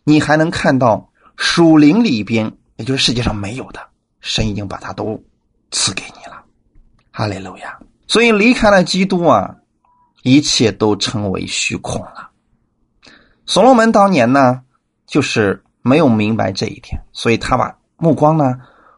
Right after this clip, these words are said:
放在这个世界上了。结果呢，到了年老的时候啊，他发现啊，如果没有神，一切都是虚空的。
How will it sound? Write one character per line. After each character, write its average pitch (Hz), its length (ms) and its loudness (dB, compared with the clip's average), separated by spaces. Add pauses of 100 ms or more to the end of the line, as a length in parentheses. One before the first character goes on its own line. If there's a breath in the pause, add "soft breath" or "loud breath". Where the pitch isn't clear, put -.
放 165 340 0
在 139 160 -2
这 127 120 -4
个 135 100 -2
世 165 300 0
界 170 180 4
上 - 240 -2
了。 - 140 -20 (400)
结 165 180 2
果 175 160 4
呢， 156 220 2 (720)
到 123 120 0
了 113 120 0
年 110 220 2
老 104 160 2
的 101 80 -4
时 - 180 -2
候 107 180 2
啊， 101 240 0
他 113 80 -8
发 107 160 -6
现 104 240 -8
啊， - 80 -20 (1040)
如 147 380 4
果 107 260 -2
没 101 240 -2
有 110 140 -8
神， - 280 -2 (840)
一 123 420 4
切 - 500 0 (680)
都 107 260 -2
是 98 280 -6
虚 - 300 -6
空 - 220 -8 (140)
的。 - 180 -12